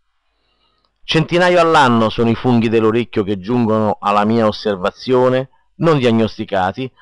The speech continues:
o trattati con farmaci non idonei, ed il più delle volte le diagnosi ricalcano sempre lo stesso copione. "Vedo l'orecchio arrossato, infiammato,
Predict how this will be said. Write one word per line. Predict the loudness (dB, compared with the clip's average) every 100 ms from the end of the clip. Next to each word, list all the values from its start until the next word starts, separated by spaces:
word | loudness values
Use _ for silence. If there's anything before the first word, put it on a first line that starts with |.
| -12
o | -4 -2
trattati | 0 0 0 0
con | -2 -2
farmaci | 0 0 0 -2 0
non | 0 0
idonei, | 2 0 0 -4 -8 -10 -16 _ _ _
ed | -8 -6
il | -4
più | -2
delle | 0 2 4
volte | 2 2 -2 -2 -2 -6 -20 -6
le | -2
diagnosi | 0 2 2 0 -2 -6 -10 -8
ricalcano | -6 0 0 0 -2 -2 -2
sempre | 0 0 -2 -4 -6
lo | -4 -4
stesso | -4 -6 -6 -10 -12 _
copione. | -8 -6 -2 -2 -2 -6 -10 _ _ _ _ _ -10
"Vedo | -4 0 0
l'orecchio | 2 0 -4 -8 -10
arrossato, | -6 -4 -6 -4 -2 0 -2 -6 -8 -8
infiammato, | -6 -2 -2 0 -2 -4 -6 -8